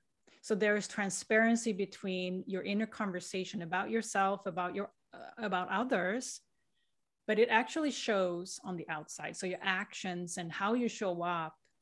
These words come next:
is, is in concert with that. And that is a, a process to kind of,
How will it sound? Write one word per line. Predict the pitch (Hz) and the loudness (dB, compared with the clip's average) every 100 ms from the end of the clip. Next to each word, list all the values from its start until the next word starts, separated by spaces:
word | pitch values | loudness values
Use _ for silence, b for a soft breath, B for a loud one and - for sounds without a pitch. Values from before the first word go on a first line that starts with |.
| _ _ _ _ - | _ _ _ _ -2
is, | 202 180 170 - - | 2 2 -2 -6 -4
is | 180 170 - | -4 -4 -4
in | 190 180 | -4 -4
concert | - 247 254 - 165 - | 0 4 4 4 -4 -6
with | 175 160 - | -12 -12 -10
that. | 139 - - - - _ _ _ _ _ _ _ _ _ - | -10 -10 -16 -18 -20 _ _ _ _ _ _ _ _ _ 0
And | 214 214 | 4 8
that | 247 302 269 | 8 8 6
is | 233 233 | 4 4
a, | 202 196 - 170 175 170 76 | 4 4 2 -4 -6 -6 -4
a | 180 - | -6 -2
process | 202 220 226 - 160 165 - | 0 0 -2 -4 -6 -8 -10
to | 185 | -12
kind | - 190 165 | -8 -6 -6
of, | 165 | -6